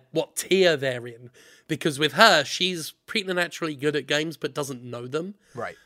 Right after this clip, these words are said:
Speaker 1: Um, she's got, um, the other character's skills,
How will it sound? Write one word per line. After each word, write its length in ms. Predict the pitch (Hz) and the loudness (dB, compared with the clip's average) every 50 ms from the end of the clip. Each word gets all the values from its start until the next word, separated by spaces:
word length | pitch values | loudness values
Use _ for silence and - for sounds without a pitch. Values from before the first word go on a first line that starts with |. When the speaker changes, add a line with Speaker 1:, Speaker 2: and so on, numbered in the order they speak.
| _ _ | _ _
Speaker 1:
Um, 520 | - 135 131 127 123 123 123 123 127 123 - _ _ _ - | -2 0 0 0 0 -2 -6 -10 -14 -16 -18 _ _ _ -8
she's 360 | - - - 190 175 151 123 | -6 -4 -2 -2 -2 -2 -4
got, 420 | - - 202 196 190 170 147 _ _ _ _ _ - | -2 4 6 6 6 6 2 _ _ _ _ _ -2
um, 680 | - 139 131 127 127 123 123 123 123 120 123 127 131 127 _ _ _ _ _ _ _ _ _ _ _ - _ _ _ _ _ _ _ _ _ _ - | 0 0 2 2 0 -4 -6 -8 -14 -14 -14 -16 -16 -18 _ _ _ _ _ _ _ _ _ _ _ -20 _ _ _ _ _ _ _ _ _ _ -6
the 120 | 147 160 160 | 0 2 2
other 120 | 151 156 | 2 2
character's 520 | 151 - 151 143 127 123 - 143 131 120 - | 0 0 0 0 0 -2 -8 -8 -8 -6 -6
skills, 840 | - - - - - 247 269 240 175 135 120 120 117 120 - - | -8 -8 -8 -4 0 4 6 6 4 4 -2 -10 -14 -16 -18 -18